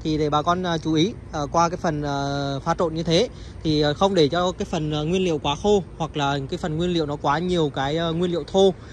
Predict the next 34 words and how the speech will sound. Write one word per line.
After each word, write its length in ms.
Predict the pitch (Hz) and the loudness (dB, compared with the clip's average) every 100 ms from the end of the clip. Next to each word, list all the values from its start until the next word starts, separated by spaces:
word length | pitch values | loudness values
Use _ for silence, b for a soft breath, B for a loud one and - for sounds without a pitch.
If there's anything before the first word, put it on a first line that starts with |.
| B - | B -2
thì 160 | 160 143 | 0 0
nó 140 | 143 | -2
sẽ 140 | 170 | -2
dẫn 220 | 156 151 156 | -2 -2 0
đến 160 | 160 | -2
cái 100 | 190 | -2
hiện 200 | 190 151 139 | -2 -4 -4
tượng 260 | 160 143 | -4 -4
là 260 | 143 139 135 | -4 -2 -2
tốc 200 | - 196 | -2 -4
độ 200 | 190 156 - | -4 -6 0
cám 180 | 139 151 | 0 2
nó 60 | |
ra 140 | 180 185 | 0 0
chậm 240 | - 180 - - | 0 -2 -4 -8
cũng 200 | - 156 | -4 0
như 100 | 190 | 0
là 140 | 175 147 | 0 -2
không, 180 | - 165 | -4 -4
nó 80 | |
không 200 | 151 196 | -2 -2
ra 120 | 185 185 | -2 0
cám 220 | 147 160 | -2 -2
cho 80 | 180 | -4
bà 100 | 151 | 2
con. 200 | 175 175 B B B - | 2 2 B B B -4
Thì 120 | 156 | -2
đấy 160 | 143 160 | 0 0
là 340 | 175 156 151 | 0 0 0
những 180 | 147 151 | 0 0
cái 100 | 180 | 4
lưu 120 | 180 | 4
ý 120 | 165 | 6
nhỏ 280 | 170 185 120 | 6 4 2